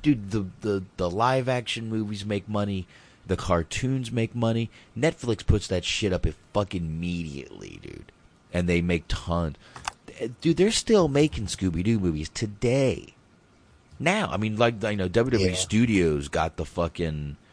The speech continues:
Speaker 1: obviously has the, the, the contract with them now, but you look on Net-, Netflix is still making them. They just made another one for fucking Christmas. Dude, they're still making Pac-Man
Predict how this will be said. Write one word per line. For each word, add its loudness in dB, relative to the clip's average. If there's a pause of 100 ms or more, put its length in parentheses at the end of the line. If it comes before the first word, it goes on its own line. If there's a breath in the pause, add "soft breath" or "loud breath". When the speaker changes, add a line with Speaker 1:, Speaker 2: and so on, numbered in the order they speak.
(400 soft breath)
Speaker 1:
obviously 0
has 0
the, -6
the, -6
the -4
contract -2
with 0
them -4
now, -2
but -2 (540 loud breath)
you 4
look 0
on 0
Net-, 0
Netflix 0
is -2
still 2
making -4
them. -6 (300)
They 4
just 0
made 6
another 2
one -2
for -8
fucking -4
Christmas. -4 (1400)
Dude, 2
they're 6
still 4
making 0
Pac-Man 0